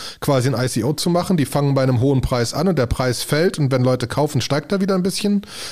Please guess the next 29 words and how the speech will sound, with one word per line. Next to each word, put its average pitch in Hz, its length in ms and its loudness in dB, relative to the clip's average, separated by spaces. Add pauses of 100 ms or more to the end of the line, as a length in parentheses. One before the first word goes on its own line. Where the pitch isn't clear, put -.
so 139 120 0
dass 139 120 2
sie 147 100 2
meinen, 135 240 2
dass 131 160 0
der 120 280 0
richtige 131 340 -2
Preis 147 360 -2
sich - 180 -6
einpendelt. 190 680 -2 (720)
Ähm, 160 440 2 (880)
und 131 100 2
dann 120 100 0
können 135 200 2
irgendwelche 123 540 2
Whales 127 380 0
vorne 120 320 0
reingehen 127 400 0
für 117 140 0
hohen 113 200 0
Preis, 127 360 0
ist - 140 -2
egal, 131 420 0
und 113 120 0
später 123 280 0
können 113 180 0
mehr 110 120 2
Leute 104 220 0
nachkaufen. 143 680 0